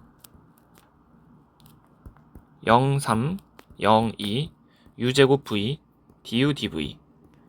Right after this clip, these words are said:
일은 적분하면 육으로 이렇게 빠지면 되고, 그 다음에 나머지만 잘 처리했을 때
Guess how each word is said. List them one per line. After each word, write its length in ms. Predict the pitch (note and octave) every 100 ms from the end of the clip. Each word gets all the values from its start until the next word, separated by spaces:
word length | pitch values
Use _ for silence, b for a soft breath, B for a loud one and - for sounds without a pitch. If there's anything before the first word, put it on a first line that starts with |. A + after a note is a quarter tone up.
| _
일은 280 | F#3 G3+ G#3+
적분하면 640 | C#3 - B2+ A2+ G#2 D#3 F#3 _
육으로 260 | A2 A2+ B2
이렇게 180 | A2 -
빠지면 380 | B2 D3 D3+ A#2+
되고, 320 | F#2+ G2+ C#3+ - _ _ _ _ _ _ _ - _ _ _ _ b b b -
그 80 | A#2+
다음에 240 | B2+ B2+
나머지만 520 | G#2+ C3+ D#3 D3 D3+
잘 140 | C#3 A#2+
처리했을 600 | - D3 D3+ D#3+ - C3
때 460 | - F2 B1+ -